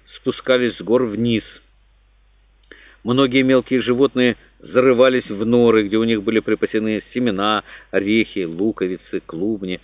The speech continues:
коренья. На всякий случай рядом с норами лежали кучки сена. Кролики и зайцы меняли окраску. На лесном холме они увидели белок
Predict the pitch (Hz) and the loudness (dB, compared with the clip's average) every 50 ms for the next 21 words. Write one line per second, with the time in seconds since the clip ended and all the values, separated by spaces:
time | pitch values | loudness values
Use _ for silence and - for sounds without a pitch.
0 | _ - - _ _ - 95 90 92 104 113 117 113 107 101 107 139 190 185 - | _ -20 -20 _ _ -4 -4 -2 0 2 2 2 2 0 -2 -6 -6 -8 -10 -4
1 | - 110 - - 92 - - - 143 - - 101 82 - _ - - - - - | -2 -4 -2 -4 -10 -12 -8 -8 -8 -6 -6 -10 -12 -12 _ -20 -20 -20 -10 -2
2 | 87 101 101 95 98 92 - - 107 110 107 98 92 90 90 85 - - - _ | 0 0 2 2 -2 -6 -8 -6 -2 0 2 2 2 0 -4 -8 -10 -18 -20 _
3 | _ 82 87 98 98 107 113 110 107 104 95 _ _ _ _ - - 117 - - | _ -4 -4 -2 0 2 0 2 2 0 -2 _ _ _ _ -6 -6 -4 -4 -6
4 | - 110 - - - - - 110 110 107 101 90 87 87 - _ _ _ _ _ | -12 -12 -14 -14 -14 -6 0 2 2 4 2 0 -2 -8 -12 _ _ _ _ _
5 | _ _ _ _ _ _ - 104 113 127 131 123 123 113 - 131 127 113 98 107 | _ _ _ _ _ _ -4 0 2 4 4 4 2 0 0 -2 -2 -2 0 0
6 | 120 117 117 113 - - - 113 - - - _ _ - 98 110 110 104 104 98 | 0 2 2 0 -2 -2 -6 -6 -6 -6 -14 _ _ -6 -4 -2 0 2 2 2
7 | 98 98 - - - 92 104 107 98 - - - 101 - - - - _ _ - | 2 0 -2 -2 -4 -2 0 -2 -2 -4 -6 -12 -12 -12 -12 -18 -20 _ _ -4
8 | 107 123 123 120 113 - - 110 113 123 123 117 - - 120 120 123 123 123 127 | -2 0 0 0 -2 -2 -4 -4 -2 -2 -2 -2 -2 0 2 2 2 2 2 2
9 | 127 123 117 113 110 110 113 120 120 123 117 117 104 98 113 123 143 135 113 95 | 2 2 2 0 0 0 0 0 0 0 0 0 -2 -2 0 2 2 2 2 -2
10 | - - | -6 -8